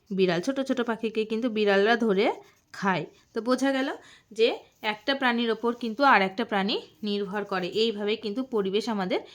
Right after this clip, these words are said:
টিকে থাকছে। আশা করছি সবাই বুঝতে পারলে। এবার দেখো এখান থেকে কি কি প্রশ্ন হতে পারে আমরা দেখে নিই। তো দেখো এক নম্বর প্রশ্ন, পোকামাকড়ের সংখ্যা কমে যাচ্ছে কেন?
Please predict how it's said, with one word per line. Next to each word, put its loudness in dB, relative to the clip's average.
টিকে -6
থাকছে। -12
আশা -20
করছি -2
সবাই -2
বুঝতে -2
পারলে। 0
এবার 2
দেখো 0
এখান 0
থেকে -4
কি -12
কি -8
প্রশ্ন -4
হতে -6
পারে -4
আমরা 0
দেখে 0
নিই। -10
তো 0
দেখো 2
এক 0
নম্বর -2
প্রশ্ন, -4
পোকামাকড়ের 2
সংখ্যা 0
কমে -4
যাচ্ছে -2
কেন? -4